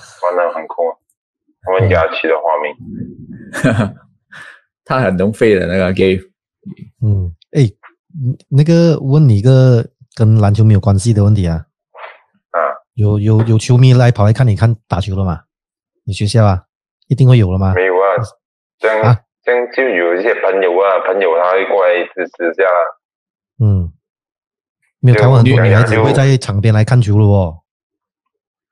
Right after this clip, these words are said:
Speaker 1: 呃，讲讲就还好啦，因为
Speaker 3: 嗯。
Speaker 1: 比赛的地方离我们学校也是有一段距离嘛，就有可能，呃，有，有一些比较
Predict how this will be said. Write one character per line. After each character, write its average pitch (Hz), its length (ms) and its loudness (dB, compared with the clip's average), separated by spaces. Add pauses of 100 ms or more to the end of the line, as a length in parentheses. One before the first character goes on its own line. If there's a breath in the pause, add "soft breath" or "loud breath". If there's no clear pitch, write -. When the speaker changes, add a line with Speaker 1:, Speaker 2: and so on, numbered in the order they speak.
(260)
Speaker 1:
呃， 92 380 0
讲 95 240 -2
讲 82 100 -2 (140)
就 107 120 -2 (920)
还 101 200 -4
好 87 160 -2
啦， 90 400 0 (400)
因 117 80 -4
为 110 320 0
Speaker 3:
嗯。 - 80 -14 (680)
Speaker 1:
比 95 160 -6
赛 117 240 -2
的 101 80 -8
地 107 80 -10
方 92 220 -2
离 92 100 -2
我 92 60 -2
们 82 180 -2
学 95 200 -4
校 92 80 0
也 90 80 -2
是 98 180 -4
有 87 80 -2
一 85 60 -4
段 90 240 -2
距 - 160 -10
离 80 220 -6
嘛， 80 100 -2 (180)
就 92 240 -4 (560)
有 95 140 -4
可 92 80 0
能， 98 160 0
呃， - 760 -10 (420)
有， 87 380 -4 (300)
有 101 180 -2
一 107 40 -2
些 107 180 -6
比 - 100 -14
较 95 80 -2